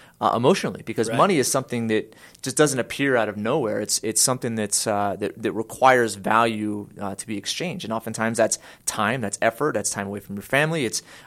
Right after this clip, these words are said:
Speaker 1: uh, time going to school and learning a trade. And, and as a result of that, you get, you get money. And then an individual puts that with somebody that they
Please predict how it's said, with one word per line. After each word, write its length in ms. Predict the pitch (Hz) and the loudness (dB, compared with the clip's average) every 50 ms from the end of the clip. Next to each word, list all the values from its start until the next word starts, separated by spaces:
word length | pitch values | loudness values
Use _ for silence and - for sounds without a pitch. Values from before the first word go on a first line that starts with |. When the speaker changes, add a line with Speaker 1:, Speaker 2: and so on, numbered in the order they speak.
| - | -14
Speaker 1:
uh, 160 | - 113 101 90 | -10 -10 -8 -6
time 260 | - - 120 120 123 | -2 0 0 0 0
going 160 | 117 117 107 | 0 -2 0
to 60 | 98 | 0
school 500 | 98 - - - - - 120 127 147 160 | 0 0 0 0 0 0 2 2 2 2
and 100 | 127 104 | 0 -2
learning 220 | 104 104 104 104 101 | -2 -4 -4 -4 -6
a 40 | |
trade. 580 | 98 - - - - 117 113 120 135 151 156 - - - - - - | -6 -4 -4 0 2 2 2 2 0 -2 -4 -8 -20 -20 -20 -12 -4
And, 200 | - 117 117 - | -2 0 0 0
and 160 | 120 117 110 | -2 -2 0
as 140 | - 117 104 | 0 0 0
a 40 | 110 | 0
result 260 | 110 107 113 127 - | -2 0 0 -2 0
of 60 | 170 | 0
that, 120 | 165 196 165 | -2 -2 -2
you 100 | 117 120 | -2 -4
get, 300 | 120 135 135 131 127 - | 0 4 4 4 2 0
you 120 | 123 135 | -4 0
get 160 | 135 151 147 | 2 2 2
money. 400 | 120 120 135 196 175 110 - - - | 2 2 0 0 -2 -4 -10 -10 -10
And 160 | 110 110 113 | -6 -2 0
then 100 | 117 120 | 0 0
an 80 | 117 120 | 0 0
individual 420 | 127 123 120 120 131 127 135 123 | -2 -4 -2 -4 -4 -2 -2 -4
puts 260 | 110 - - 127 123 - | -2 -2 -4 -4 0 2
that 120 | 135 123 | 4 4
with 120 | 110 117 - | 4 2 0
somebody 340 | - 123 117 120 123 135 120 | 0 0 -2 -2 -2 -4 -4
that 180 | 101 104 101 | -4 -6 -6
they 260 | - 104 104 107 107 | -4 -4 -2 -4 -4